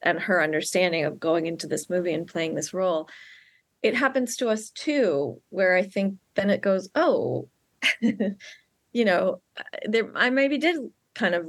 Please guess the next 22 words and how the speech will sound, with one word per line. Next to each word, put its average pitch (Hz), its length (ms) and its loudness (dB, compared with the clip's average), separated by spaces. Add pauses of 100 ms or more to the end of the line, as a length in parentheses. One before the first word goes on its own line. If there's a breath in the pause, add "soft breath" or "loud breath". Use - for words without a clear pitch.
let 180 240 2
her 196 100 2
off 160 200 0
the 175 80 -6
hook - 160 -4
a 170 60 -2
bit, 165 200 2
or, 165 180 0
or 196 120 2
should 294 320 2
I 196 140 4
have, 156 340 -2
or 156 220 0 (460 loud breath)
does 196 200 -2
that 208 200 0
matter?" 240 380 2
I 180 60 2
mean, 180 120 -4
there 175 200 -2
obviously 202 460 0
is 196 260 0
a 165 100 0